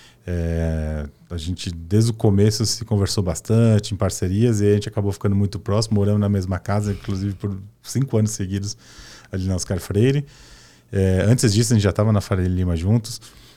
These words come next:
Então, é um, é um evento que é muito próximo e que a gente aprendeu muito com eles e, e na prática também, lá no dia a dia de, de trabalho.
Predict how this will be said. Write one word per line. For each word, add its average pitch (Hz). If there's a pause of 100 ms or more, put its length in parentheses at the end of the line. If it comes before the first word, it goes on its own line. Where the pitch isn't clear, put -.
Então, 117
é 127
um, 131
é -
um 113
evento 113
que -
é 117
muito 113
próximo 127
e 135
que 135
a -
gente 113
aprendeu 117
muito 113
com 104
eles 107
e, 110
e 98
na 98
prática 113
também, 101
lá 98
no 98
dia 92
a -
dia 92
de, 90
de 92
trabalho. 82